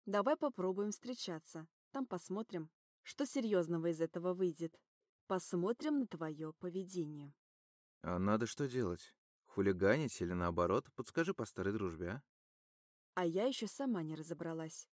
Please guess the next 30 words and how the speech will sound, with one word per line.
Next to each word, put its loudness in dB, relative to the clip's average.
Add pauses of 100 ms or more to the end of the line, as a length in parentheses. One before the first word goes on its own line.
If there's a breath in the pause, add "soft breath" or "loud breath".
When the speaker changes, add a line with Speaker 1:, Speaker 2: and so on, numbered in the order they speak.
(200)
Speaker 1:
Попробую 4
принимать 2
себя -4
таким, -4
какой -6 (100)
есть. -14 (1080)
Speaker 2:
«А -4
можно 0
принимать 2
меня 0
как -10
можно -2
чаще, 2
например, -4
много -2
раз 0
за 0
день -8 (100)
и -6
ночью?» -8 (800 soft breath)
Speaker 1:
Уверен, 0
что -10
такой 0
приём -2
варвара -2 (160)
не 4
грозит 0
мне 0
жестокой -4
передозировкой. -2